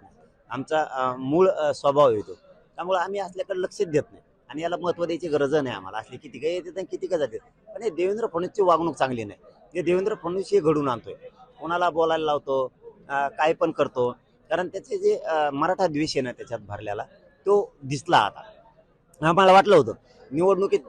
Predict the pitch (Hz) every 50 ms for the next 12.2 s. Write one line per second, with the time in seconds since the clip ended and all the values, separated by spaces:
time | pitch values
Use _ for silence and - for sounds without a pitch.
0 | - - - - 202 185 185 185 190 196 190 165 160 165 170 175 175 170 156 151
1 | 143 135 120 117 101 87 - _ _ _ _ _ _ _ _ _ _ _ _ _
2 | 120 147 165 175 - 175 180 190 190 190 190 202 190 - 185 - - - 196 147
3 | 131 233 202 185 - - - _ _ _ _ - 175 196 202 196 202 202 175 196
4 | 190 175 147 165 160 160 - 170 151 156 156 151 170 165 156 160 - 156 160 131
5 | 160 165 165 160 139 156 156 147 143 143 - 151 151 156 160 151 - 151 147 151
6 | 151 143 139 131 147 147 143 147 143 147 147 151 139 - 147 143 143 139 - 135
7 | 143 143 - - 147 147 135 - _ _ _ - - 123 127 123 131 139 139 -
8 | 175 175 160 131 135 135 127 127 127 127 123 117 120 120 123 120 - _ _ -
9 | 180 202 185 170 160 165 170 185 202 190 - 156 151 190 214 226 214 214 - 170
10 | 170 160 - - 165 180 180 175 160 - 160 147 - 139 120 110 - - - -
11 | _ _ - - - _ - _ 180 180 196 190 - 202 - 202 196 202 190 180
12 | 208 214 202